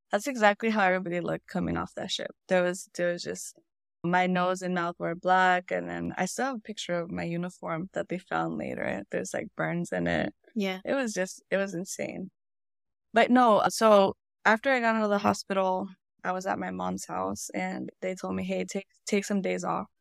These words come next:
Speaker 2: Mm.
Speaker 1: to, to just take,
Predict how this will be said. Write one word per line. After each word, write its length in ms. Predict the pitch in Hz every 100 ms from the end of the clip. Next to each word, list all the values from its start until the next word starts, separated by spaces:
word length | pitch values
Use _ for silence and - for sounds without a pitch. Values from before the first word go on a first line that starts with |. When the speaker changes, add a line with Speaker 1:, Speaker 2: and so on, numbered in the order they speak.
| _
Speaker 2:
Mm. 100 | 202 190
Speaker 1:
to, 380 | 180 175 180 185 _ _ _ _ _ _ -
to 180 | 208 190
just 360 | 185 185 - _ 214
take, 300 | - 233